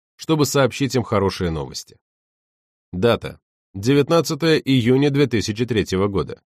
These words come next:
От Тони Шей. Кому? Друзья Запас.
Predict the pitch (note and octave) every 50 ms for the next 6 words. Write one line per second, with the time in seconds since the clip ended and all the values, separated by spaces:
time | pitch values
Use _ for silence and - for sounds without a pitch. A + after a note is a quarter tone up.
0 | _ _ _ _ - B2+ A#2+ F#2+ - _ _ _ _ _ _ _ - C3+ C#3 C#3
1 | C#3+ C#3 B2+ - - F#2+ D#2 C2+ - - _ _ _ _ _ _ _ _ _ _
2 | _ _ _ _ - A#2+ C3 C3+ B2 F#2+ D2+ B1+ - _ _ _ _ _ - -
3 | F#2+ A2+ A#2+ C3+ C3 G#2 G2+ A#2+ C3+ C#3+ C#3+ C3 G2+ A2 G2 D#2+ - - - -
4 | - - - _